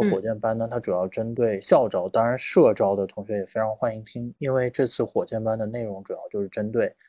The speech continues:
Speaker 1: 三个方面。第一个方面就是热门行业的分享，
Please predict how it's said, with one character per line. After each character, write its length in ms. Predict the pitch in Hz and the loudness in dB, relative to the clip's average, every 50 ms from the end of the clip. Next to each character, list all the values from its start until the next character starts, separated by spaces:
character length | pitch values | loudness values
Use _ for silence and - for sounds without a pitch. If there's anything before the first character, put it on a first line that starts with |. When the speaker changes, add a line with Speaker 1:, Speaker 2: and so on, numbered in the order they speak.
| _ _ | _ _
Speaker 1:
三 240 | - - 131 135 135 | 0 0 2 2 2
个 60 | 127 | -2
方 220 | 113 - 104 95 | -4 -4 -4 -4
面。 200 | 101 104 95 95 - | -4 -6 -6 -6 -6
第 120 | - 110 | -6 -6
一 40 | 107 | -6
个 60 | 104 | -4
方 180 | 104 - 110 107 | -4 -4 -4 -4
面 160 | 113 110 104 | -4 -4 -6
就 140 | 98 104 98 | -6 -6 -8
是 260 | - - 104 92 - _ _ _ _ _ _ _ _ | -8 -6 -6 -8 -8 _ _ _ _ _ _ _ _
热 200 | 165 151 131 110 | 4 6 6 6
门 140 | 107 101 | 4 0
行 320 | 101 92 - - 92 87 92 | -2 -2 -2 -4 -4 -4 -2
业 140 | 104 107 104 | -4 -4 -4
的 100 | 92 92 | -4 -6
分 280 | - - 104 104 107 | -6 -6 -4 -4 -4
享， 180 | 107 - 104 | -4 -4 -6